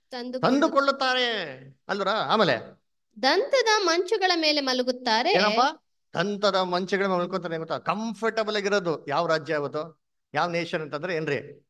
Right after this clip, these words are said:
Speaker 2: ಅಮೆರಿಕ. ಅದಕ್ಕೆ ಅಮೆರಿಕ ವೀಸಾ ಸಿಗೋದು ತುಂಬಾ ಕಷ್ಟ ರೀ. ಯಾಕೆ ಗೊತ್ತಾ? ಅಮೆರಿಕ ವೀಸಾ ಸೀಸೆ ಕೊಡಲ್ಲ. ಯಾಕೆ ಕೊಡಲ್ಲ ಹೇಳಿ?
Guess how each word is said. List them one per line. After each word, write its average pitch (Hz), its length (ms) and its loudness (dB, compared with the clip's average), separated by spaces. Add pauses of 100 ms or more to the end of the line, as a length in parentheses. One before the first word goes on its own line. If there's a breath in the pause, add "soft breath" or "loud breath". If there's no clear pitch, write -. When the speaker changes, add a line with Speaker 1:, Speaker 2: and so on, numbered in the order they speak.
Speaker 2:
ಅಮೆರಿಕ. 156 360 -2
ಅದಕ್ಕೆ 156 340 2
ಅಮೆರಿಕ 165 380 0
ವೀಸಾ 170 320 -2
ಸಿಗೋದು 170 240 -8
ತುಂಬಾ 160 180 -6
ಕಷ್ಟ 156 220 -4
ರೀ. 139 180 -2 (460)
ಯಾಕೆ 190 120 -2
ಗೊತ್ತಾ? 175 200 0
ಅಮೆರಿಕ 170 520 -4
ವೀಸಾ 165 300 -4
ಸೀಸೆ 165 300 -6
ಕೊಡಲ್ಲ. 151 240 0
ಯಾಕೆ 160 120 0
ಕೊಡಲ್ಲ 165 220 0
ಹೇಳಿ? 170 320 -4